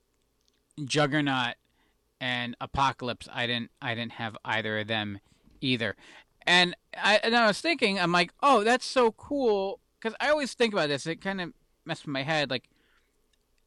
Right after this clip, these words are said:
if I'm playing X-Men, I wanna have all my X-Men. And I know Storm is a woman, and I'm like, "No big deal." Like,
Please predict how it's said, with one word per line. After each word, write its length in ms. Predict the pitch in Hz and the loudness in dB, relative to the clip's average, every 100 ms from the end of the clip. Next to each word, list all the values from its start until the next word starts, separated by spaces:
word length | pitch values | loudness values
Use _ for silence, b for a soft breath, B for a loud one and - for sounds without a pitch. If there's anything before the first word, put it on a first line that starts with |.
| _ | _
if 60 | 202 | 0
I'm 120 | 233 | 0
playing 260 | 226 254 247 | 2 2 2
X-Men, 280 | - 190 - | 0 -2 2
I 100 | 214 | 2
wanna 260 | 220 226 190 | 4 4 4
have 240 | 185 175 | 4 4
all 100 | 165 | 2
my 140 | 165 180 | 2 0
X-Men. 420 | 220 - 131 120 | 0 -2 -6 -4
And 200 | 180 170 - | -2 -2 0
I 140 | 180 | 0
know 260 | 208 214 127 | 2 2 0
Storm 380 | - 139 123 147 | -4 -4 -2 0
is 100 | 165 | 0
a 60 | |
woman, 480 | 196 233 160 156 151 - _ _ _ | 2 2 4 2 0 -6 _ _ _
and 160 | 151 147 | -2 -2
I'm 60 | |
like, 160 | 139 123 _ _ _ _ 160 | -2 -4 _ _ _ _ -4
"No 260 | 131 139 | 2 2
big 220 | 135 147 139 | 2 0 2
deal." 220 | 160 117 | 0 2
Like, 220 | 107 - | -2 -6